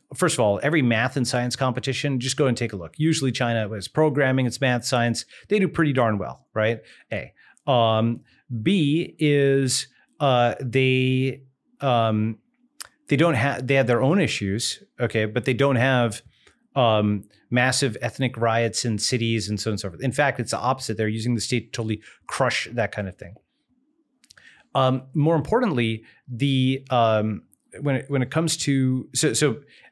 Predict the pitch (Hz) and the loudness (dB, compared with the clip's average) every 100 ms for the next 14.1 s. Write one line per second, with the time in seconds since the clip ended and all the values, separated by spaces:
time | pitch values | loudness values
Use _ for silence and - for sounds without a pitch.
0 | - 135 143 165 165 135 170 - 151 127 | -10 -8 0 2 2 2 0 0 2 2
1 | - - - - 131 131 - 139 120 - | 0 -10 -12 -2 0 0 -2 -2 0 -2
2 | 131 117 101 135 123 127 107 - 80 - | 0 -2 0 -2 -2 0 -2 -4 -10 -8
3 | 107 104 113 - - - 127 123 113 113 | -2 -2 -2 -8 -20 -4 2 4 4 0
4 | - - 113 175 165 120 117 117 110 104 | -6 -6 0 2 2 2 2 2 2 0
5 | 101 95 - - - - - _ - 139 | 0 -2 -6 -10 -10 -12 -18 _ -4 -4
6 | 139 139 202 - 69 - 101 113 - - | 0 0 0 -2 -10 -6 -4 -4 -6 -8
7 | 139 180 233 185 151 - 135 117 123 139 | -2 0 2 0 0 2 2 0 -4 -2
8 | 131 110 135 156 123 127 135 - 143 - | 0 2 0 2 0 0 -2 -4 -4 -2
9 | 107 110 107 - _ _ 123 123 127 117 | -2 -2 -8 -20 _ _ -6 2 2 2
10 | - _ - - 180 196 147 120 117 - | -6 _ -6 -2 0 2 0 0 -2 0
11 | 151 127 - _ _ _ - 165 196 131 | 0 0 -6 _ _ _ -2 2 2 2
12 | 131 - - 131 143 151 156 - 151 151 | 0 -2 -6 -6 -4 0 -2 0 -2 0
13 | 160 147 127 120 120 113 113 98 107 85 | 0 0 0 -2 -2 -4 -4 -2 -4 -6
14 | 76 | -18